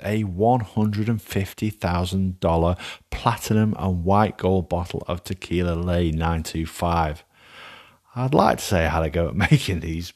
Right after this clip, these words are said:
but I didn't. I think I've said enough now about what I didn't make. It's probably about time to talk you through what I actually did. As always, I'll share the ingredients on here, but I'll also share them on social media, so just screenshot them from there. It's a heck of a lot easier.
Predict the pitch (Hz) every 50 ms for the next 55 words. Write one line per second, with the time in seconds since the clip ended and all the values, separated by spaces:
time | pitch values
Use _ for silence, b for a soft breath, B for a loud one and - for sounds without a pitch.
0 | _ _ - - 98 - - - - 92 90 92 92 90 - 92 92 - - 82
1 | - - - - - - _ _ _ _ _ _ _ _ _ _ _ _ _ _
2 | B B B B B B B B - 175 - - 247 190 - 117 - - - 95
3 | 85 85 82 92 87 - - 92 90 90 90 - - - 95 87 - 92 90 -
4 | - 92 92 92 73 87 87 85 - 139 147 156 151 151 143 143 147 143 - B
5 | B B B B B - - - - - - - 120 110 101 104 104 101 95 85
6 | - - - 147 - - - - 95 92 92 90 85 - 82 - - 87 85 -
7 | 90 101 95 - - 80 82 78 71 80 80 71 82 85 80 65 - - - -
8 | - - - 67 71 78 - 101 101 92 80 - - _ _ _ _ _ _ _
9 | - B B B B B B B B - 175 135 131 127 123 123 123 123 - -
10 | 107 117 117 107 - - - - 90 90 92 87 85 87 85 85 82 78 - 82
11 | 78 78 82 - - 76 73 73 73 71 71 76 - - - 156 160 156 135 120
12 | 117 110 98 - 101 95 92 - - 82 80 82 82 82 78 78 78 76 - -
13 | - - - - - 71 73 73 73 71 67 80 - - - 117 120 120 117 -
14 | - 139 135 117 - - - 85 80 80 - - - 67 - - - - - 71
15 | 71 71 71 78 85 80 - - 71 67 - - - - - - - 71 69 69
16 | 71 69 67 76 80 82 69 -